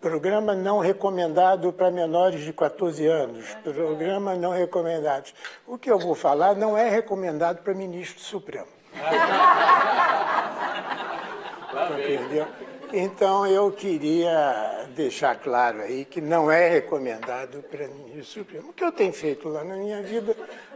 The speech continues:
Speaker 1: é focado um pouco nos últimos anos sobre Supremo, sobre Judiciário e tudo.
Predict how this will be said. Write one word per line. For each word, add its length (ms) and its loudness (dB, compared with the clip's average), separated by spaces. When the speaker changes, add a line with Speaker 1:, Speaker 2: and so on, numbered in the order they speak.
Speaker 1:
é 80 -2
focado 580 -2
um 60 -8
pouco 420 -4
nos 280 -14
últimos 500 -14
anos 220 -6
sobre 340 -8
Supremo, 640 -14
sobre 300 -14
Judiciário 840 -10
e 40 -20
tudo. 220 -20